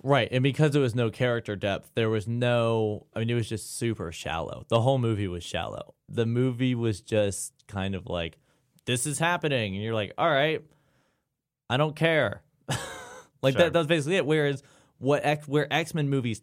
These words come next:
Speaker 1: thrive is making you care about the conflict, because, you know, Charles and Eric are best friends. Like, they are best friends, and they're trying to kill each other. Like, that is super interesting to see.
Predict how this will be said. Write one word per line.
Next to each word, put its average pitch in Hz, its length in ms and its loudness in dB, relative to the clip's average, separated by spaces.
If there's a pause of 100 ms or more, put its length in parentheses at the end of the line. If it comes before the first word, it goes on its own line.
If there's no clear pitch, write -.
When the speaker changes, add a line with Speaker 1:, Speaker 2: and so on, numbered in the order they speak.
(120)
Speaker 1:
thrive 131 500 0
is 107 160 -6
making 113 520 -2
you 101 100 -4
care 110 320 0
about 95 260 -2
the - 80 -12
conflict, - 600 -12
because, 101 600 -4 (800)
you 185 140 0
know, 147 100 4
Charles 160 540 2
and 151 240 -2
Eric 165 320 0
are 160 80 0
best 156 400 -2
friends. 165 600 -2
Like, 151 180 -2
they 208 100 4
are 202 160 2
best 190 380 0
friends, 214 540 -2
and 185 120 2
they're 220 120 2
trying 247 340 -2
to 240 80 -2
kill 262 320 2
each 233 180 0
other. 120 280 2
Like, 202 180 -4
that 277 180 2
is 233 220 -4
super 285 420 0
interesting 208 680 0
to 185 60 -4
see. - 440 -2